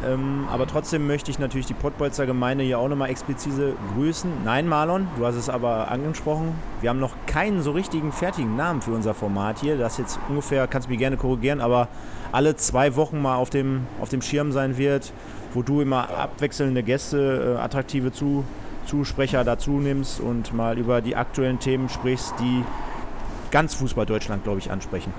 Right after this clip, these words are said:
Speaker 2: Ich wollte gerade sagen, im internationalen Fußball. Ist übrigens interessant, hier ist gerade eine Biene reingeflogen. Es ist eine neue Herausforderung, jetzt beim Podcast still zu sitzen und mit der Biene zurechtzukommen.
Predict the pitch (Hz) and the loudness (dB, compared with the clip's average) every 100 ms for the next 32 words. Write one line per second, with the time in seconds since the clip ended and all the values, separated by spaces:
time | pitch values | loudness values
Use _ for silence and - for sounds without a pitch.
0 | - - - - - - - - 104 98 | -10 -10 -10 -10 -10 -10 -10 -6 -2 0
1 | 98 104 87 78 98 95 92 92 90 87 | 2 2 0 -2 0 0 0 0 0 0
2 | 78 98 80 - - 113 123 120 104 104 | -2 -4 -4 -4 -4 0 0 2 0 -2
3 | - 120 104 - 104 98 98 104 92 80 | 0 0 0 -2 -2 -2 -2 -2 0 0
4 | 82 82 82 80 82 85 90 92 92 95 | 0 -2 -2 -2 -2 -4 -2 0 2 2
5 | 90 92 87 95 85 87 85 - 90 107 | 2 0 0 -2 -2 -2 -4 -4 -4 -4
6 | - 104 - - 117 107 98 104 - 98 | -2 -2 -2 -2 -2 -2 -4 -4 -4 -4
7 | 98 95 90 92 82 78 - 82 - - | -4 -4 -4 -4 -6 -6 -8 -8 -8 -6
8 | - | -4